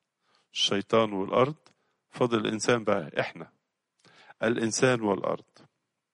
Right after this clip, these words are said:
لما ربنا جه يخلق الإنسان قال كده: "أخذ الرب تراباً من آدم ونفخ فيه نسمة حياة فصار آدم نفساً حية."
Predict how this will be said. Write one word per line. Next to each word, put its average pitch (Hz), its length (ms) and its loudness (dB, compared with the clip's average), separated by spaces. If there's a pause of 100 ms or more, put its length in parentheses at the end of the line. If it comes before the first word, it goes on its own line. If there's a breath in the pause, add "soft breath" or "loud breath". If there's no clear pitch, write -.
(880 loud breath)
لما 147 260 6
ربنا 180 340 6
جه 170 320 8
يخلق 139 240 4
الإنسان 117 540 4
قال 123 200 2
كده: 98 400 2 (480 soft breath)
"أخذ 151 320 6
الرب 131 380 6
تراباً 120 480 6
من 104 260 -4
آدم 156 460 4 (460 soft breath)
ونفخ 123 420 4
فيه 131 280 0
نسمة 123 460 -4
حياة 160 420 6 (260 soft breath)
فصار 170 880 8
آدم 160 220 4
نفساً 143 480 2
حية." 127 480 2